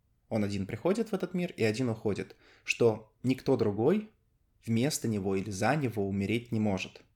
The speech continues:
И это в какой-то мере отделяет человека от абсолютно любого другого. С другой стороны, конфронтация со свободой и глубокое одиночество, которое возникает в результате этого,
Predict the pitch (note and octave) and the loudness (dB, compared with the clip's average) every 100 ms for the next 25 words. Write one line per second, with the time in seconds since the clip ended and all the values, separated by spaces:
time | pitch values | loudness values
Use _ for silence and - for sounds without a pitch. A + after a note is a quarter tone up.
0 | _ _ _ _ _ _ _ _ _ A2 | _ _ _ _ _ _ _ _ _ 2
1 | C3+ F3 - G#2+ A#2 A2+ A2 C#3+ A#2 - | 2 2 -2 0 0 0 -2 0 -2 -4
2 | A#2 A#2 A#2 G2 F#2+ - F#2+ A#2 D#3+ A2+ | -4 0 2 0 -2 -4 -2 0 0 -2
3 | G#2 - G#2+ - A2 - A#2 D3 A2+ G2+ | -6 -8 -8 -6 -8 -4 -2 -2 -2 0
4 | A2+ A2+ A2 G2+ G2 E2+ - _ _ _ | 2 0 -2 0 0 -2 -10 _ _ _
5 | _ _ _ _ _ _ _ _ _ _ | _ _ _ _ _ _ _ _ _ _
6 | G#2+ A#2 C3+ G#3+ - A2+ F#2+ - G#2+ A2+ | -2 2 6 4 4 -2 -2 -4 -4 -2
7 | A#2 A2+ - - G#2 G2+ _ _ _ _ | 0 0 -2 -2 -4 -4 _ _ _ _
8 | _ - A#2 B2+ A#2 C3 G2+ F2+ - A2 | _ -6 0 2 4 4 4 0 -4 -4
9 | G2 F#2+ - _ _ A2 B2 A#2 A2+ A2 | -2 -4 -10 _ _ -2 4 4 4 4
10 | G#2+ G#2+ A2+ - - G#2 F#2+ G2 F#2+ G2 | 4 2 0 -2 -4 -4 -4 -2 -2 -2
11 | F#2+ F#2+ F#2+ F#2 G2 G2+ G2 F#2+ - G#2 | -2 -2 -2 -2 -4 -4 -4 -4 -2 -4
12 | D#3 A2 F#2 | -2 -2 -4